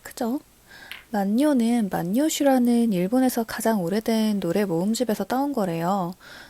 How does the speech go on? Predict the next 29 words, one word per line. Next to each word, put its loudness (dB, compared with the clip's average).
노래 0
중에 0
약 -6
천오백 0
개는 -2
식물과 -2
꽃을 -2
담고 -6
있어서 -4
그중에 -8
꽃을 -4
기반으로 -6
만든 -10
시리즈예요. -6
저는 -4
블루 -2
계열로 2
두 -12
개를 -4
골랐어요. -10
이 -4
시키오리 0
만년필의 -4
스카이 -2
블루 -2
컬러랑 -2
맞춰서 -6
편입하고 -6
싶었거든요. -8